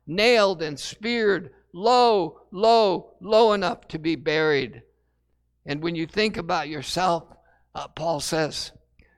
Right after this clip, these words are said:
uh, rather than thinking too highly of yourself and putting yourself above others, above others, how about, uh, mimicking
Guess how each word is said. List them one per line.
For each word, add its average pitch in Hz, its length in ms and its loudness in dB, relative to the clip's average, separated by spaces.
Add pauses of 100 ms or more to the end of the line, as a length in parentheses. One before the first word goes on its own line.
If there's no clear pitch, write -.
(180)
uh, - 180 -4
rather 254 300 4
than 202 220 -6
thinking 214 600 -2
too 208 200 -2
highly 254 560 2
of 240 120 2
yourself 185 560 0 (540)
and 143 220 -10
putting 233 320 0
yourself 190 480 -2
above 180 360 -2
others, 160 300 -6 (300)
above 233 400 0
others, 160 320 -2
how 214 180 -2
about, 247 400 4 (300)
uh, 151 160 -12 (420)
mimicking 233 920 -2